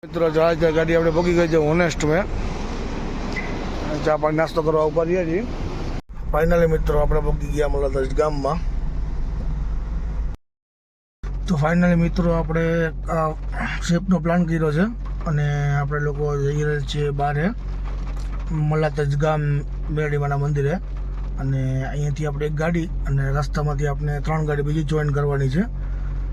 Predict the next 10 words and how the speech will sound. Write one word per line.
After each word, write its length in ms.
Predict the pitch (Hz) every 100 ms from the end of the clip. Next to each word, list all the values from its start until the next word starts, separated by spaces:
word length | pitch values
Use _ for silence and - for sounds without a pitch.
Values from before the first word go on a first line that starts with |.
| - -
અને 340 | 139 135 139 139 - 143 - - - - - - - - - - - - - -
રસ્તામાં 400 | 156 147 170 160
આપણે 160 | 156 151
જે 340 | - 160 160 147 -
ત્રણ 180 | 180 170
ગાડી 240 | 165 160
જોઈન 260 | 151 165 143
થાય 200 | 196 175 - - - - - - - - -
ત્યારે 180 | - 170
આપણે 280 | 151 156